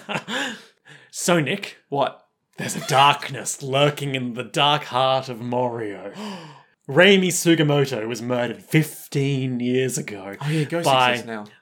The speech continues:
Speaker 1: this Kira.
Speaker 2: Mm.
Speaker 1: Ghosts exist. <laughs> Kira is out there. Our protagonists don't know his identity yet, but we do. What do you think will happen next time on JoJo's Bizarre Adventure, Part four, Diamond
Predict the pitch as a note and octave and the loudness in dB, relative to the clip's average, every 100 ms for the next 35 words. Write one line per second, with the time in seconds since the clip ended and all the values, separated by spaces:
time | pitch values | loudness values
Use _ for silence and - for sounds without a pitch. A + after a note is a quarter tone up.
0 | - B2 - - - C#3 D3 B2+ G#2 G#2+ | -6 -4 -4 -6 -6 2 2 2 -8 -14
1 | _ _ _ - C#3+ G3 G3+ - - B2+ | _ _ _ 0 8 10 8 4 -4 -4
2 | - - G#3+ - - F#4 - - - - | 0 4 4 2 -4 -2 -4 -6 -16 -4
3 | - G#3 F3 C#3 C3+ C3+ C3 C3 B2+ B2 | 6 8 8 4 2 2 2 0 -2 0
4 | D#3 F3 G3+ F#3+ E3 - F#3 E3+ D3+ D#3 | 0 0 0 2 -2 -2 -2 -2 -2 0
5 | E3 C#3 C#3 C3 D3+ D3 C#3+ A2+ G#2+ A2 | 0 0 -2 -2 -4 -6 -8 -10 -12 -14
6 | A2 - C#3+ C3+ G#2+ A#2 C3 A#2+ C3 C#3+ | -14 -20 -16 -12 -8 -6 -4 -6 -4 -2
7 | C3 G#2 _ _ _ - - C#4 D4 B3 | -2 -8 _ _ _ -20 2 2 4 2
8 | G#3 E3+ F3 E3 D#3+ A3+ - - D#3 B2+ | 2 2 0 0 0 -2 -2 0 2 2
9 | F#3+ C4 _ _ - D3 D3 C#3+ C#3+ - | -2 -6 _ _ -4 2 2 2 0 -6
10 | - C#3 G3 C#4+ C4 F#3 G3+ F3+ - D3 | -12 0 8 8 8 8 6 4 2 2
11 | D3 C#3 C3 B2 B2 A2 B2+ C3+ - _ | 4 6 4 0 -4 -6 -6 -8 -10 _
12 | _ - C4 G#3+ - - - G3+ E3 A#2 | _ 0 4 6 4 -6 2 4 6 4
13 | C#3+ - _ _ C#3 A#2+ E3 A3 B3+ A3 | -2 -8 _ _ -14 2 4 6 6 2
14 | D#3+ A#2+ A2+ | 0 -4 -10